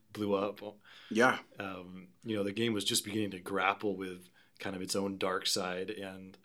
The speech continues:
Speaker 1: it must have been, it must have been, must have been some tension for you embracing the sport you love, and it's how you're getting through school, and it's, it's your, it's your future,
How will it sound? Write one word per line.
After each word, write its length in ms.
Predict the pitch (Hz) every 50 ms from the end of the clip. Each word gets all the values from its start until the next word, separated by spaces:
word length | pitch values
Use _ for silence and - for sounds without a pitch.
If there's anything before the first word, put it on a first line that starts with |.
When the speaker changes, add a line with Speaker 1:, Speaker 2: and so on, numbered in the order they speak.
| - - - - - - - - _ _ - -
Speaker 1:
it 40 |
must 200 | 104 117 117 -
have 120 | - 104 98
been, 480 | 101 101 98 95 92 92 92 90 90 90 - _ _ _ _
it 80 | - 104
must 140 | 107 107 -
have 80 | 107
been, 80 | 113 117
must 160 | 113 117 -
have 60 | 120
been 60 | 110 -
some 100 | - -
tension 400 | - - 117 123 127 - 117 104
for 180 | 98 - - 101
you 420 | 95 95 95 95 92 92 101 98 - - - - - _ _ - -
embracing 480 | - 107 104 98 110 117 120 - 117 101
the 80 | 95
sport 320 | 92 - - - 113 107 101
you 100 | 98 95
love, 380 | 104 120 135 113 107 107 110
and 140 | 101 95 95
it's 200 | 92 95 - -
how 80 | - 110
you're 120 | 107 101
getting 220 | 95 98 101 101 98
through 120 | - 98
school, 540 | 95 - - - 104 104 104 113 113 107 104
and 120 | 95 95
it's, 220 | 92 90 - - -
it's 300 | 101 92 90 - - 95
your, 260 | 95 92 90 90 90 -
it's 160 | 95 95 -
your 100 | 98 95
future, 560 | - - 113 143 139 - 98 92 87 87 95